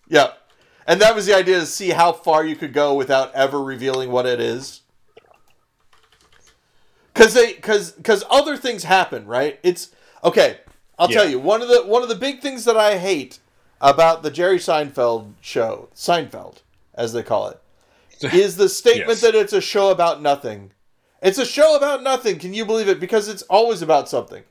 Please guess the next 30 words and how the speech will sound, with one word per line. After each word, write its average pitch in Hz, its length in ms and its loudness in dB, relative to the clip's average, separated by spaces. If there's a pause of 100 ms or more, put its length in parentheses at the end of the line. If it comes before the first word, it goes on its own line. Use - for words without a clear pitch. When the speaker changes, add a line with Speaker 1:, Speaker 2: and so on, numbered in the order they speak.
(500)
Speaker 1:
Jon 247 420 2
Voight's 262 340 -2
car 233 440 2
is 180 180 -2
Speaker 2:
Well, 190 280 2
Speaker 1:
a - 20 -2
thing. 170 460 0 (1400)
Speaker 2:
I 254 80 0
mean, 254 320 -2
Speaker 1:
No, 294 300 6 (100)
Speaker 2:
it, 214 140 -6
Speaker 1:
what? 254 220 0 (180)
Speaker 2:
they 220 240 -2 (600)
Speaker 1:
Give, 285 300 -2
give 311 220 -2
me, 302 300 -4
give 220 240 0
Speaker 2:
the - 40 0
Speaker 1:
me 269 180 0
Speaker 2:
show 240 240 0
within 220 460 -2
the 214 100 -2
show 147 480 0
was 120 200 -8
the 135 140 -6
show 117 260 -2
about 104 280 -4
nothing. 80 420 -18 (520)
Speaker 1:
W-, 175 640 -10
explain. 143 760 -2